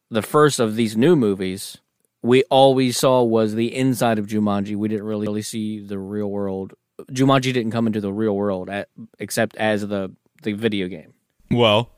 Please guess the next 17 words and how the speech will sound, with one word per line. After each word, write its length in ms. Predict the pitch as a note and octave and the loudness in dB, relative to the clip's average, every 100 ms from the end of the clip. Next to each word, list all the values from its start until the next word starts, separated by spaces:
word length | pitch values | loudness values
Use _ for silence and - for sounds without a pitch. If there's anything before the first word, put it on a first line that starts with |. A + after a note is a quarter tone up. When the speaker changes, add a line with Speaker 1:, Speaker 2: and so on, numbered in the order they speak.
| _ _ _ _ _ _ - | _ _ _ _ _ _ -4
Speaker 2:
until 300 | G#2+ G#2+ G2+ | -2 0 0
the 80 | F2+ | 0
very 340 | G2+ F#2 F2+ | 0 2 2
end 180 | B2 A#2 | 2 0
of 60 | |
the 80 | F2 | -2
second 360 | - F2+ F2 E2+ | -2 -4 -4 -4
one. 260 | E2 F#2 - _ _ _ _ _ - | -4 -6 -8 _ _ _ _ _ -12
Speaker 1:
That's 240 | F2 E2+ | -10 -8
right. 340 | F#2 E2+ - - _ _ _ | -8 -8 -10 -20 _ _ _
Speaker 2:
But 160 | A2+ G2 | 0 2
yeah, 260 | G#2 G2 F2 | 2 2 2
they 120 | G2 | 0
were, 160 | G#2+ - _ _ - _ | -2 -6 _ _ -20 _
they 100 | D#3+ | -2
were 120 | F#3 | -2
different. 520 | C#3+ E3 - F#2 G2 | -2 -4 -4 -6 -6